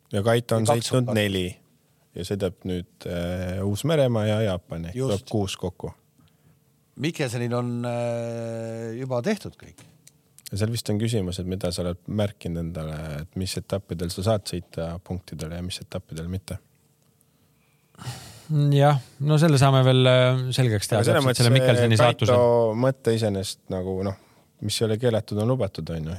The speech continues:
Speaker 1: Ja võib-olla see paneb ka Fiat mõtlema, et noh, teeks seda reeglit natuke ringi, on ju. Et
Speaker 2: No,
Speaker 1: siiamaani ei ole keegi seda läbi hammustanud, noh.
Speaker 2: Mulle tu-,
Speaker 1: Võib-olla
Speaker 2: mulle
Speaker 1: järgmine aasta fia mõtleb, et okei,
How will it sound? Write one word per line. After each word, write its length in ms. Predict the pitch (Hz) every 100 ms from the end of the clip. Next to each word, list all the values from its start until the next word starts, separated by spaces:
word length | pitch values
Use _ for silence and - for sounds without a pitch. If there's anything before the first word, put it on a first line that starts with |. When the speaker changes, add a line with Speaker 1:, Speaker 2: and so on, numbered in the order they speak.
| 85
Speaker 1:
Ja 80 |
võib-olla 400 | 95 104 101 101 98
see 140 | 107
paneb 300 | 101 107 98
ka 80 | 104
Fiat 380 | - 120 98 -
mõtlema, 400 | 117 - 90 87
et 140 | 85 98
noh, 60 | -
teeks 240 | 107 98 -
seda 140 | 92
reeglit 300 | 110 95 85
natuke 380 | 98 - 107 95 92 95
ringi, 320 | 107 110 -
on 140 | 78 80
ju. 60 | - _ _ _ - - _
Et 140 | -
Speaker 2:
No, 60 | 95
Speaker 1:
siiamaani 500 | 120 127 110 110 113
ei 60 | 113
ole 80 | 117
keegi 280 | 131 120 110
seda 100 | 113
läbi 220 | 127 135
hammustanud, 560 | 160 147 - 123 113 - -
noh. 80 | 104 104 _ -
Speaker 2:
Mulle 220 | 135 143
tu-, 60 | 185
Speaker 1:
Võib-olla 220 | - -
Speaker 2:
mulle 80 | 120
Speaker 1:
järgmine 320 | 131 123 120
aasta 300 | 120 - 123
fia 300 | 117 131 123 120
mõtleb, 380 | 120 - 104 107
et 160 | -
okei, 300 | 110 - 90